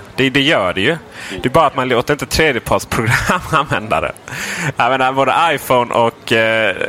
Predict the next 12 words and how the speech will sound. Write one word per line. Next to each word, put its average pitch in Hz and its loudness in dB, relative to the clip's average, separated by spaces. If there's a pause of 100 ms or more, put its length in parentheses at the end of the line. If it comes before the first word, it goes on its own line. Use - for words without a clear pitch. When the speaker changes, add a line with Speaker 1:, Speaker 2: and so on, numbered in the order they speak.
(140)
Speaker 1:
och, - -2
eh, 104 2
iPod, 107 0
eh, 104 2
iPad 101 -2
har 104 2
ju 90 0 (580)
multitasking 85 -2 (460)
på - -4
Apples 85 -2
egna 101 0
program. 104 -2